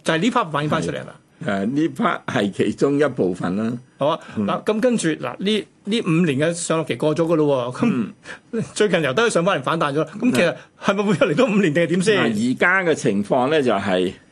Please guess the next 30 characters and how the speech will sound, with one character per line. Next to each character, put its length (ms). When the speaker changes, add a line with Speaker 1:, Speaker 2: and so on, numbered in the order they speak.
Speaker 2:
最 640
平 420
嗰 140
扎 380
都 160
仲 160
有 60
人 160
買 240
嘅。 180
呃， 320
最 320
近， 500
呃， 240
一 220
個 160
月 200
大 180
概 160
二 320
千 240
零 220
宗 140
二 180
手 240
市 220
場 300
啦， 200
Speaker 1:
嗯 120
哼。 160